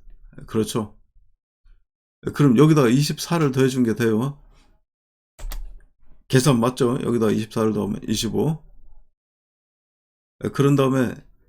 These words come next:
양쪽에 일 차이 나는 번호를 둘게요. 그럼 여긴 이십사, 여기는 이십육이 됩니다. 보겠습니다. 여기서 번호가 나오겠는지.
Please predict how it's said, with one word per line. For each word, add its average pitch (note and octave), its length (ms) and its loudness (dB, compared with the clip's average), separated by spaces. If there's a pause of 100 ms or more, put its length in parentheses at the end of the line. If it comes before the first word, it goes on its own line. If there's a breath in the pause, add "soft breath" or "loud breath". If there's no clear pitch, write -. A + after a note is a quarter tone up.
(340)
양쪽에 D3+ 360 2
일 G3 180 4
차이 G#3 200 4
나는 F3+ 280 0
번호를 C#3 280 -2
둘게요. C3 520 -2 (1080)
그럼 G#2+ 260 -4
여긴 A2 260 -2
이십사, A#2 600 -2 (320)
여기는 G#2+ 500 -8
이십육이 A#2+ 760 -2
됩니다. G#2 280 -2 (1900)
보겠습니다. C3+ 640 4
여기서 A#2 320 0
번호가 A#2 280 0
나오겠는지. B2 680 0